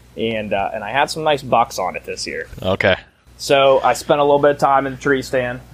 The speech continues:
Speaker 1: you know,
Speaker 2: Sure.
Speaker 1: since, since we were gone kind of in a, in a prime time of, of, uh, hunting. And, uh, then we did a lot more pheasant hunting. So, uh,
Speaker 2: Yeah.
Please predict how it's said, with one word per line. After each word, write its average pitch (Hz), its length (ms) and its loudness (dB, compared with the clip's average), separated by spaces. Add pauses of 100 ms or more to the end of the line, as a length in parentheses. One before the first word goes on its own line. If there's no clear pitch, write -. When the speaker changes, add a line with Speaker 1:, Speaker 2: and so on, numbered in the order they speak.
Speaker 1:
you 123 140 -6
know, 120 40 -2
Speaker 2:
Sure. 107 140 4
Speaker 1:
since, - 260 -6
since 123 220 -8
we 127 140 -6
were 123 120 -2
gone 127 360 -2
kind 127 240 2
of 120 100 -4
in 120 100 -6
a, 113 140 -8 (140)
in 120 100 -8
a 104 60 -8
prime 127 420 -2
time 123 400 -2
of, 107 160 -4 (380)
of, 107 280 -4
uh, 98 240 -2
hunting. 123 440 -2 (340)
And, 127 360 -2
uh, 127 300 2 (600)
then 165 240 2
we 190 100 -2
did 220 140 0
a - 40 0
lot 175 300 2
more 156 180 0
pheasant 123 380 -4
hunting. 95 280 -12
So, 123 600 -2
uh, 107 300 -4
Speaker 2:
Yeah. 85 140 -2